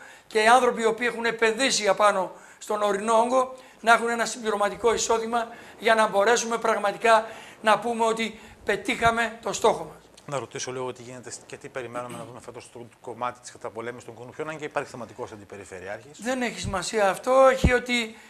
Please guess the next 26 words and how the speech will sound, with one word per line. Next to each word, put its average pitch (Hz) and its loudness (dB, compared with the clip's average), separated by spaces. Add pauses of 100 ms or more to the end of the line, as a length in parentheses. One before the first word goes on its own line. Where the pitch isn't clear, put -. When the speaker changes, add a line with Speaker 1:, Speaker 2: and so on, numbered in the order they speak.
(100)
Speaker 1:
εμείς 220 -2
ξεκινάμε 233 2
ήδη 214 2
από 196 6
τώρα 269 6 (420)
να 214 4
κάνουμε 233 6
τους 220 -10
ψεκασμούς, 208 2
δηλαδή 220 4
από 214 6 (140)
τις 165 -8
αρχές 220 2 (180)
Απριλίου 208 0
να 208 0
γίνουν 208 -6
οι, 196 -10 (260)
οι 208 -10
ψεκασμοί, 185 -2
Speaker 2:
Μμμ. - -14
Speaker 1:
για 208 0
να 220 4
μην 240 -2
αφήσουμε 220 -2
να 214 2
αναπτυχθούν 214 -2